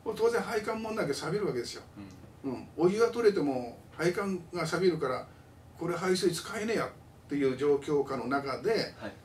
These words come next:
Speaker 1: あの、当然ホテルが上にあって、その下にレストランあって、その下が千曲川なんですね。
Speaker 2: はいはい。
Speaker 1: うん。その千曲川に、あの、浄化槽を通してそのまま落としてんだけども、
Speaker 2: うん。
Speaker 1: 当然汚れて落ちてるわけね。
Speaker 2: はいはい。そうですよね。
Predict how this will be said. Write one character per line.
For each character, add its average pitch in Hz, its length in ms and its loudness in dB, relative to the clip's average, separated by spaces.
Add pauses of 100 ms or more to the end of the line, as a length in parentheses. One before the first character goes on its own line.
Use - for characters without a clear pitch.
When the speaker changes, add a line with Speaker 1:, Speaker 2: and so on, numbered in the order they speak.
(120)
Speaker 1:
あ 131 80 -6
の、 131 240 -6 (360)
当 208 140 4
然 202 260 2 (480)
ホ - 140 -4
テ 196 100 6
ル 165 60 0
が 131 100 2
上 156 160 2
に 139 80 2
あ 123 80 0
っ - 60 -6
て、 - 100 -8
そ 165 100 -2
の 170 60 2
下 165 100 2
に 135 80 -2
レ 143 100 4
ス - 60 -2
ト 135 60 0
ラ 113 80 -2
ン - 20 -6
あ - 40 -12
っ - 20 -16
て、 123 140 -10
そ 190 100 -4
の 185 60 0
下 208 120 -4
が 151 120 -2
千 - 160 -10
曲 170 100 -2
川 156 240 4
な 123 100 0
ん 104 40 -10
で - 60 -14
す - 60 -14
ね。 - 100 -10 (440)
Speaker 2:
は 117 80 -6
い 104 40 -6
は 98 60 -12
い。 - 20 -18 (280)
Speaker 1:
う - 20 -4
ん。 107 220 -2
そ 214 160 -4
の 220 100 0
千 - 140 -6
曲 208 120 -4
川 202 260 -2
に、 196 340 2 (520)
あ 147 60 2
の、 147 100 4 (180)
浄 190 200 2
化 202 140 -2
槽 208 200 4
を 196 80 0
通 240 300 -4
し - 120 -6
て 240 60 -2
そ 180 120 -2
の 175 60 -2
ま 190 120 2
ま 180 80 0
落 143 120 -4
と 196 100 2
し - 60 -4
て 147 80 0
ん 127 60 6
だ 117 120 -2
け 117 80 -4
ど 127 80 -4
も、 156 260 -2 (260)
Speaker 2:
う 107 40 -8
ん。 101 60 -8
Speaker 1:
当 226 140 -2
然 185 200 0
汚 175 160 2
れ 175 60 0
て 175 60 -2
落 170 120 -2
ち - 120 -8
て 131 40 -2
る 113 80 -2
わ 98 80 -8
け 98 160 -12
ね。 - 20 -8
Speaker 2:
は - 60 -8
い - 40 -6
は 107 60 -4
い。 - 40 -10 (360)
そ 104 100 -12
う - 20 -14
で 113 80 -6
す 107 60 -6
よ 104 60 -8
ね。 - 60 -14